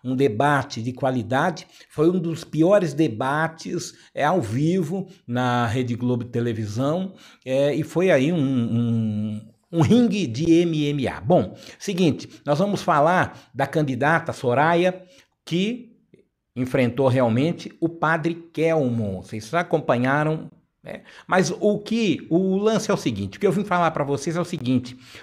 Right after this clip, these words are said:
como pode um candidato, cai-, caiu, veio de paraquedas esse padre?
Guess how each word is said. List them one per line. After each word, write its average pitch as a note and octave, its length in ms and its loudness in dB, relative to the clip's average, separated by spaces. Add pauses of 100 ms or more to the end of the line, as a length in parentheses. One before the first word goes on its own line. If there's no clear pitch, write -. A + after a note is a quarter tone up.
(120)
como A3 300 6
pode E3 460 4 (320)
um F#3 140 -4
candidato, E3 680 2 (360)
cai-, G3+ 280 4
caiu, G#3+ 440 6
veio F3 280 4
de C#3 120 -2
paraquedas C3+ 680 4
esse B2 220 -2
padre? A#2 480 0